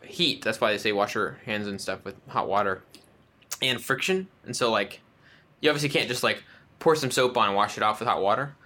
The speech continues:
Like, the scrubbing part seems to be a big part of it. So I think that's, like, that's probably a, a really essential part of the equation. Like, I bet soap could have bacteria on it and stuff. When you combine soap with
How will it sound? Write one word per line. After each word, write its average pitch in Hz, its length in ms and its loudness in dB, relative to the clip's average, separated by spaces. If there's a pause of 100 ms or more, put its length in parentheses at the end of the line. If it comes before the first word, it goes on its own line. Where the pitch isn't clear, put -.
(200)
Like, 107 160 -6
the 101 220 0 (200)
scrubbing 127 420 0
part 135 200 0
seems 120 160 -6
to - 60 -14
be 101 260 -4 (200)
a 101 40 -16
big 113 120 -6
part 104 180 2
of 120 60 -2
it. 147 100 -8 (420)
So - 140 -4
I - 20 0
think 226 180 2
that's, 151 200 0 (160)
like, 107 200 -2 (220)
that's 131 140 -10
probably 113 720 2 (420)
a, - 80 -6 (100)
a 104 200 2 (220)
really 135 140 2
essential 120 300 -2
part 110 160 -2
of 98 60 -14
the 95 60 -2
equation. 95 460 -8
Like, 95 180 -6
I 104 40 0
bet 123 400 -2
soap 160 400 0
could 104 260 -2 (320)
have 117 220 -2
bacteria 107 440 0
on 87 200 -8
it - 120 -14
and 101 100 -14
stuff. - 320 -10 (460)
When 110 120 0
you 113 60 -2
combine 110 280 0
soap 120 340 2
with - 340 -4